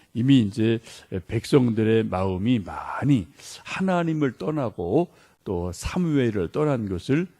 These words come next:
예, 볼 수 있죠. 우리 십구 절, 이십 절 말씀을 읽습니다. "백성이 사무엘의 말 듣기를 거절하여 이르되,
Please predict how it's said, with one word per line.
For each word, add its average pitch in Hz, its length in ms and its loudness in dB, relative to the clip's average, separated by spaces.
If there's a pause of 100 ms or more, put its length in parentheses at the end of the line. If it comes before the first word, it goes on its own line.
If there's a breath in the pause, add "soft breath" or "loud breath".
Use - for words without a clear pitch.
(100)
예, 92 80 -2
볼 90 260 -4
수 104 380 -4 (400 loud breath)
있죠. 85 480 -6 (380 loud breath)
우리 120 120 -2
십구 - 520 0
절, 147 420 4 (140)
이십 135 420 -2
절 107 260 2
말씀을 92 680 -6
읽습니다. 90 720 -4 (640 loud breath)
"백성이 135 840 6
사무엘의 135 720 4
말 117 260 6
듣기를 113 640 0
거절하여 110 640 2
이르되, 92 600 -2